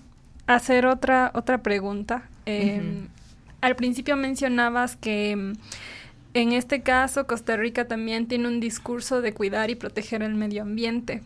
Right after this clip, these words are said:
Speaker 2: Ajá.
Speaker 1: Eh, como una ma-, una manera de paréntesis nada más, pero que tiene mucho que ver con las poblaciones indígenas, porque
Speaker 2: Ujú.
Speaker 1: ellos dominan el tema de los territorios y el
Speaker 2: Ujú.
Speaker 1: cuidado también. ¿Cómo es este discurso,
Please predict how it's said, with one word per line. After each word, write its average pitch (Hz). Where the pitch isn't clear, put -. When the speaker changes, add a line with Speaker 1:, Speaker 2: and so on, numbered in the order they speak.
Speaker 2:
Ajá. 196
Speaker 1:
Eh, 233
como 247
una 285
ma-, 285
una 269
manera 247
de 247
paréntesis 214
nada 214
más, 208
pero 226
que 233
tiene 240
mucho 247
que 214
ver 220
con 220
las 208
poblaciones 208
indígenas, 214
porque 208
Speaker 2:
Ujú. 208
Speaker 1:
ellos 214
dominan 214
el 202
tema 214
de 214
los 214
territorios 208
y 226
el 220
Speaker 2:
Ujú. 185
Speaker 1:
cuidado 214
también. 220
¿Cómo 311
es 349
este 311
discurso, 254